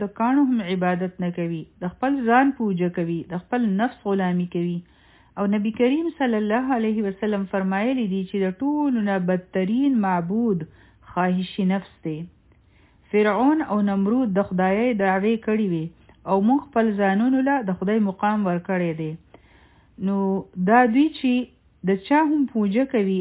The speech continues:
او د الله تعالی په باره کې خبرې کوي، نو هغه د دې نه اوچت دی، ډېر زیات اوچت دی. فرعون چې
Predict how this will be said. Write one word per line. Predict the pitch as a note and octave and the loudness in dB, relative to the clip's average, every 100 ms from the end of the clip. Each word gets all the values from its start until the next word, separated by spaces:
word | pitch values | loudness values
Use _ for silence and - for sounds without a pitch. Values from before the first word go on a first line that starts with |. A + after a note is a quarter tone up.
| F#3+ | -4
او | F#3 | -2
د | F#3 F#3+ | 0 0
الله | F#3+ F#3+ | 0 0
تعالی | F#3+ F#3 A#3 A#3+ | 0 0 -2 -4
په | G3+ F#3 | -2 0
باره | F#3+ A3 | 0 -2
کې | A#3 A3 | -4 -4
خبرې | F3+ F3+ B3 B3+ F3 | -2 0 -2 -2 -4
کوي، | E3+ A3+ C#4+ - _ - _ - | -4 -4 -6 -12 _ -20 _ -6
نو | F#3+ | -2
هغه | G3 G3+ B3 | 0 0 0
د | A3+ | 0
دې | A#3+ B3 | 0 0
نه | A#3+ | -2
اوچت | F#3 F3+ B3+ B3+ F3+ | -6 -8 -10 -8 -4
دی، | F3 D#3+ E3+ | -4 -4 -4
ډېر | G#3+ B3+ B3 E3+ | -2 0 0 -4
زیات | E3+ G#3+ D4 D4+ | -2 0 0 -2
اوچت | F#3+ F3 - - | -4 -6 -8 -10
دی. | D3+ D3 _ _ _ _ _ | -10 -10 _ _ _ _ _
فرعون | - A3 B3 D#4+ | -2 2 4 2
چې | F4 | 0